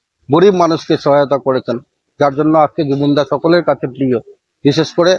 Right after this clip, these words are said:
শ্রীভূমি জেলায় উনি পড়াশোনা করেছেন, যার জন্য বরাক উপত্যকার সহিত তার একটা বিশেষ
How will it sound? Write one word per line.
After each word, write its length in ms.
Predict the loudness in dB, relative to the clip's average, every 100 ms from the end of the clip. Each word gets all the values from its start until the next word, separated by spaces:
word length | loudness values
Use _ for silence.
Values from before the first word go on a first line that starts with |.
| -4 _ -10
শ্রীভূমি 400 | -2 2 4 4
জেলায় 340 | 2 2 2
উনি 120 | 0 0
পড়াশোনা 400 | 0 0 0 -2
করেছেন, 400 | 0 -2 -2 -6 -8 -12 _ _ -2
যার 140 | 0
জন্য 160 | 2 0 0
বরাক 240 | 2 0 0
উপত্যকার 480 | -4 -2 -2 -2 0
সহিত 180 | 0 0
তার 140 | 0 0
একটা 240 | 0 -2 -2 -6 _ _
বিশেষ 360 | -4 0 0